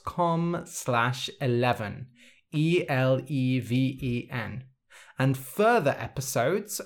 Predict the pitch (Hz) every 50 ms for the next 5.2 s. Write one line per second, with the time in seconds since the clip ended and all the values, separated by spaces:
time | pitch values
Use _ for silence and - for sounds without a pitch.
0 | - - 143 123 120 120 123 120 110 120 117 113 120 120 - 135 151 151 - -
1 | - - 131 131 - - - - 240 240 247 247 254 254 - - 175 170 170 170
2 | 170 180 151 127 117 117 135 147 - - - - _ - - - _ _ - 120
3 | 123 117 - - 247 233 202 - - - 170 147 131 123 123 113 117 - - -
4 | - - - 185 175 175 175 175 175 180 175 - - _ _ _ - - - 113
5 | 117 117 -